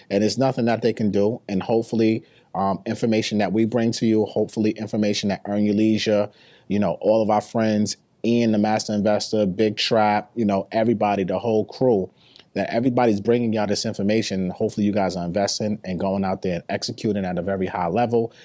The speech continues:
Um, another thing I wanna tell you guys, please, there's about six hundred plus of y'all watching this live with you. I appreciate y'all rocking with us. Make sure not only you watch it here on Earn Your Leisha's YouTube channel. In order for,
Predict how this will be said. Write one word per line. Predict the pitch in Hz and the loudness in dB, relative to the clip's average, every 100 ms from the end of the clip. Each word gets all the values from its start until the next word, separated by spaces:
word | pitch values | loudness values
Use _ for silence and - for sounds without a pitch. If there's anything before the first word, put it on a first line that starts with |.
| - - | -16 -4
Um, | 98 95 - | -2 -2 -2
another | 113 131 127 | 0 0 0
thing | 120 110 | -2 -2
I | |
wanna | 107 104 | -2 -2
tell | - 120 | 0 2
you | 110 | 2
guys, | 98 95 90 90 - _ _ - | 0 0 -2 -4 -10 _ _ -4
please, | 131 135 107 90 | 2 4 4 0
there's | - 110 104 | 0 0 2
about | 107 107 98 - | 2 2 2 -2
six | - 143 131 | 0 0 0
hundred | 131 123 117 - | -2 0 -2 0
plus | 117 110 110 | 0 0 2
of | |
y'all | 107 101 | 2 2
watching | 101 104 - 104 | 2 0 -2 -4
this | 90 | -2
live | 101 107 107 | 0 0 -4
with | 107 | -4
you. | 113 | -2
I | 98 | -2
appreciate | 85 127 110 110 107 | 0 -2 0 0 -2
y'all | 107 90 | -2 -2
rocking | 95 104 - | 0 -2 -2
with | 117 - | -4 -2
us. | 123 120 - - - - - | -2 -4 -6 -16 -20 -8 0
Make | 120 143 | 2 2
sure | - 156 | 2 2
not | 127 135 - | 2 0 -2
only | 123 120 | 0 2
you | 107 | 2
watch | 98 101 110 - | 2 2 2 0
it | 98 | -4
here | 101 107 107 | -2 -2 -2
on | 101 95 | -4 -6
Earn | 104 110 | -2 0
Your | 107 | 2
Leisha's | 104 104 95 87 | 2 0 -2 0
YouTube | 123 131 123 101 | 0 0 -2 -2
channel. | - 98 82 85 - - - 95 | -4 -4 -6 -8 -12 -20 -10 -6
In | 92 | -2
order | 117 135 | 0 0
for, | - 123 117 | 0 0 -2